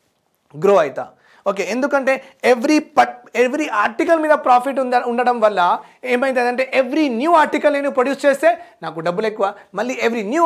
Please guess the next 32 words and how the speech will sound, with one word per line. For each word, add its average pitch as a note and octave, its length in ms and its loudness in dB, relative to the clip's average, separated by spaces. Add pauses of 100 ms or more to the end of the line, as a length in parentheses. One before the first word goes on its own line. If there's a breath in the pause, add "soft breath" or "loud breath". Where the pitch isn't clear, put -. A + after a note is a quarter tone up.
article C#4 240 0
నేను C4+ 180 -4
ప్రొడ్యూస్ B3 280 -2
చేస్తే B3 200 -4 (160)
నాకు F#3 160 -6
డబ్బులు F#3+ 280 -4
ఎక్కువ A3+ 160 -4
వస్తుంది. G#3 320 -4
Right A#3+ 200 -2
or A#3+ 60 -2
wrong? B3+ 160 0 (300 loud breath)
So C4 240 4 (220 loud breath)
with C4 120 -2
this C4+ 180 -4
what C#4 220 -2
happens, A#3 280 -2 (280 loud breath)
farmer C4 380 2
will B3+ 160 -4
decrease A#3 320 -6
his - 160 -12
price. E3 180 -6 (140)
Ultimately A#3+ 400 -6
అన్ని A3+ 180 -4
ఫార్మర్స్, G#3+ 420 -2 (280)
ఓకే, C#3+ 240 -10 (240 soft breath)
decrease F#3+ 280 -8
their F3+ 160 -10
price. - 320 -20 (1800 soft breath)
Farmer E3+ 280 -2
will E3 180 -10
not D#3+ 140 -6
decrease, F3 260 -8